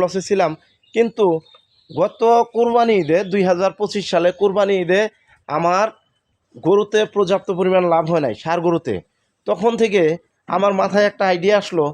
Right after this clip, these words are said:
আমি যদি ষাঁড় গরু পালন করা বাদে গাভী বাছুর সহ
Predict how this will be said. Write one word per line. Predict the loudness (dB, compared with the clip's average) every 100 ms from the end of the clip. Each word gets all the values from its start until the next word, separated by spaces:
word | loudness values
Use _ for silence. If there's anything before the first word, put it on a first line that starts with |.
| -8 _ _
আমি | -4 -2
যদি | -2 -2
ষাঁড় | -4 -4 -4 0
গরু | 2 2 2 0 _ _ _ _
পালন | -2 0 0
করা | 0 2
বাদে | 2 2 0 0 -6 _ _
গাভী | -4 -2 0 0 -2 -6 _ _ _
বাছুর | -4 -4 -2 -4 -2
সহ | 0